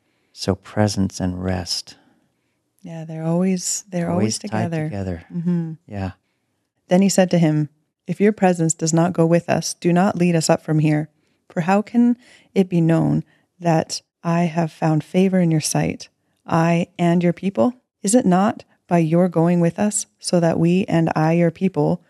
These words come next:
Speaker 2: may be distinguished from all the other people who are on the face of the earth?"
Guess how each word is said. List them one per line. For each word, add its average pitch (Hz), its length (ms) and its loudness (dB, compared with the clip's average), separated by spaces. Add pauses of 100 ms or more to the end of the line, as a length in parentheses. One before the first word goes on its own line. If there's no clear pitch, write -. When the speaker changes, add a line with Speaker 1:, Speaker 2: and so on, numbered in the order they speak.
(220)
Speaker 2:
may 170 180 4
be 170 120 2
distinguished 170 720 -2
from - 200 -6
all 175 200 0
the 180 140 -2
other 165 220 0
people - 460 -8 (280)
who 180 160 -2
are - 120 0
on 160 120 2
the 151 60 0
face 160 320 -4
of 156 60 -10
the 160 160 -8
earth?" 180 320 -4